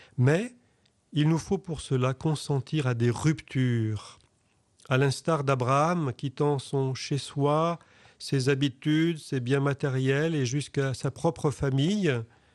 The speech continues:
c'était la première lecture, il nous faut vivre à notre tour l'exode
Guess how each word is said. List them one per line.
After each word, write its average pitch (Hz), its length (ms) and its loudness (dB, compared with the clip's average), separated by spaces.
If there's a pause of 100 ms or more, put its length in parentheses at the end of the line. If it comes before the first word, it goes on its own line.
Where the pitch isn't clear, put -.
(120)
c'était - 240 -4
la 120 100 2
première 123 300 0
lecture, 147 520 -2 (640)
il 143 220 2
nous 151 100 4
faut 135 240 -2
vivre 151 380 0
à 147 60 0
notre 135 280 0
tour 123 680 -2
l'exode 131 800 0